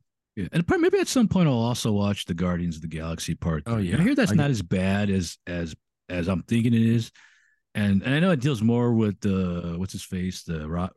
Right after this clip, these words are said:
Speaker 1: what's the Rocket guy? Uh,
Speaker 2: Raccoon, Rocket Raccoon.
Speaker 1: the Rocket Raccoon. Even though I'm not really, he's not my favorite character. It's about, like, his, his storyline or something like that.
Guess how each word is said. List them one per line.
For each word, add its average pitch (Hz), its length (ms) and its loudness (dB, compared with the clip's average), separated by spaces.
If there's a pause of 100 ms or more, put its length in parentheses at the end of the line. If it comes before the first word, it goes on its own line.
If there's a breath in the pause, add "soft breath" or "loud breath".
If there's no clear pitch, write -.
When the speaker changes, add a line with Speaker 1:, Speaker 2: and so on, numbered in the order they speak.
(120)
Speaker 1:
what's 98 180 -6
the 85 60 -2
Rocket 87 340 -4
guy? 87 420 -4
Uh, 76 160 -12
Speaker 2:
Raccoon, 98 500 2
Rocket 95 220 0
Raccoon. 90 200 0 (100)
Speaker 1:
the 117 120 -4
Rocket 107 300 0
Raccoon. 101 440 4
Even 151 160 4
though 156 80 4
I'm 131 80 4
not 123 140 2
really, 117 180 2
he's 101 200 0
not 104 160 4
my 95 120 2
favorite 92 440 -2
character. 98 340 -4
It's 90 240 -4
about, 82 180 -8
like, 78 120 -14
his, 101 360 0
his 101 280 -2
storyline 92 600 0
or 87 40 -4
something 87 280 -14
like 90 80 -12
that. 85 120 -8